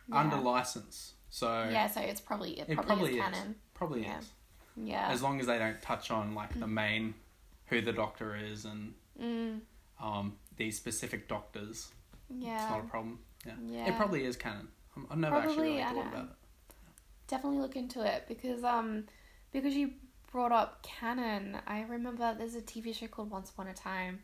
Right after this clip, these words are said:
Speaker 2: Yeah.
Speaker 1: which takes upon
Speaker 2: The original stories, yeah.
Speaker 1: not just the original stories, but the depictions of the Disney copyrighted characters.
Speaker 2: Oh.
Speaker 1: So, is that considered fan fiction?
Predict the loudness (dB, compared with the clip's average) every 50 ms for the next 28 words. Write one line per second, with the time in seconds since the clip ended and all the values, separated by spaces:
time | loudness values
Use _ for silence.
0 | -6 -2 0 0 0 -2 -4 -10 -10 -2 0 2 2 2 0 -4 -6 -4 -4 -4
1 | -4 -4 -4 -6 -8 -10 -8 -4 -2 0 2 2 0 0 -2 -6 -6 -8 -10 -12
2 | -14 -20 -20 -20 -20 -14 -6 -4 -2 0 0 0 0 -2 -4 -4 -4 -4 -4 -2
3 | -4 -4 -6 -10 -8 -6 -4 -4 -4 -6 -8 -12 -16 -20 -12 -8 -6 -4 -2 0
4 | 4 4 4 4 2 -2 -6 -6 -6 -6 -4 -4 -2 -2 -2 -2 -2 -4 -6 -6
5 | -6 -4 -2 0 2 2 2 2 0 -2 -4 -6 -8 -10 -10 -10 -12 -12 -10 -8
6 | -8 -8 -6 -8 -10 -8 -8 -8 -10 -10 -12 -14 -16 -12 -10 -10 -10 -10 -8 -8
7 | -6 -6 -6 -6 -6 -6 -6 -6 -6 -6 -8 -8 -8 -6 -4 -4 -2 -2 -2 -4
8 | -6 -6 -4 -4 -4 -4 -6 -8 -6 -4 -4 -4 -4 -4 -8 -10 -8 -4 -2 0
9 | 2 2 4 4 4 2 2 0 -2 -4 -8 -12 -14 -6 0 2 4 6 8 10
10 | 10 10 8 6 2 -2 -2 -2 0 0 6 10 10 10 10 8 4 2 2 2
11 | 2 2 2 2 0 2 4 4 4 4 2 0 0 0 0 0 -2 0 0 0